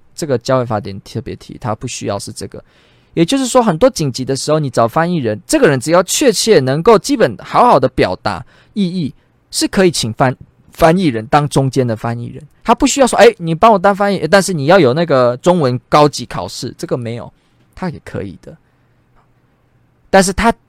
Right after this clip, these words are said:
这个人在其中听到了你的罪过，他也有守秘密的责任哦，守秘密的责任，他也必须守秘密。而且你要晓得，在教会法当中也很清楚，如果这个告解的秘密，这个随便泄露，哦，泄露出去这件事情是很严重的，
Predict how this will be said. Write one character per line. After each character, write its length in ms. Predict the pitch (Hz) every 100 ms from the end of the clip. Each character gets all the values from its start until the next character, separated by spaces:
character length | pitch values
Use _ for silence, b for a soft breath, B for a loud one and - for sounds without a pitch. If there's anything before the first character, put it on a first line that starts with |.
| _ -
这 120 | 262
个 120 | 214
人 160 | 139 139
在 120 | 202
其 200 | - 143
中 180 | 175 170 -
听 220 | - 339
到 140 | 311
了 100 | 202
你 60 | 131
的 100 | 120
罪 160 | - 165
过， 160 | 160
他 180 | 135 190
也 260 | 156 135 180
有 140 | 170
守 300 | - - 110
秘 160 | 131 147
密 160 | 143
的 100 | 120
责 260 | - - 101
任 260 | 107 104 87
哦， 140 | - _ _ _ _ _ _ _
守 200 | - 107
秘 120 | 113
密 120 | 120
的 100 | 95
责 240 | 80 71 69
任， 220 | 92 139 _ _ _ _ _ -
他 140 | 120
也 100 | 107 -
必 100 | 135
须 140 | -
守 200 | - -
秘 160 | 110 113
密。 140 | 110
而 80 | 110
且 180 | 117 107 B B
你 80 | -
要 100 | 127
晓 180 | 131 104
得， 120 | 98
在 120 | 107
教 200 | 131 143
会 100 | 135
法 180 | 123 87
当 220 | 90 117
中 160 | 117 117
也 80 | 110
很 80 | 110
清 180 | -
楚， 140 | 185 120
如 100 | 147
果 120 | 127
这 100 | 143
个 160 | 135 117 b -
告 180 | 180 147
解 140 | 127
的 100 | 123
秘 180 | 160 160
密， 140 | 156
这 140 | 139 165
个 80 |
随 180 | 170 135
便 160 | 160 185
泄 320 | - 220 180
露， 260 | 180 135 -
哦， 180 | - - - _ _ _ _ _ _ _ _ _
泄 380 | - - 240
露 220 | 151 185 139
出 200 | - 156
去 200 | - 143
这 160 | 147
件 120 | 135
事 200 | 131 -
情 200 | 127 -
是 120 | - -
很 200 | 104 101
严 240 | 95 107
重 380 | - 151 117 -
的， 140 | -